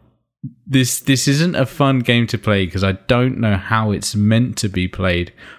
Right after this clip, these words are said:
Maybe it's a case of me dropping it down to, like, easy again so I can just run through it, but I play a lot of shooters. I still play a lot of shooters, I feel.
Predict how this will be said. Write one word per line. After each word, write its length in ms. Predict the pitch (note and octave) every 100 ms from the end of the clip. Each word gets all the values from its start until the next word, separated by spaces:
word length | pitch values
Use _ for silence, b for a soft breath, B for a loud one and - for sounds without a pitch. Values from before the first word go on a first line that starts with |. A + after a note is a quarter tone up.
| B -
Maybe 300 | C3 C#3+ B2+
it's 140 | A2
a 60 | G#2
case 280 | A#2 A2
of 120 | G#2+ G#2
me 160 | G#2
dropping 520 | G2 A2 G#2 - G#2 G2+
it 140 | G2
down 300 | G2+ G2+ G2+
to, 240 | G2+ F#2 - -
like, 280 | G2+ F#2 - _ -
easy 680 | A2+ A2 A2+ F#2+ F#2 F2+ -
again 460 | F#2 F2+ F#2+ F2+ F#2+
so 220 | - A2
I 40 |
can 160 | G2+ G#2
just 200 | G#2 -
run 220 | B2 B2
through 280 | B2 C#3 D#3
it, 160 | E3+ -
but 280 | C3+ - B B B B _ _ _ _ _ _ -
I 160 | A3+
play 420 | B3 - F#3 D#3 G#2+
a 80 |
lot 400 | F#2+ A#2 C#3+ A#2+ F#2+
of 100 | -
shooters. 540 | B2+ A#2 E2+ E2+ -
I 100 | A#2
still 360 | B2+ - A3 B3
play 240 | - E2+
a 40 | E2+
lot 200 | E2+ F#2+
of 60 |
shooters, 400 | - F2+ E2 E2+
I 100 | F2
feel. 340 | D#2+ F2 E2+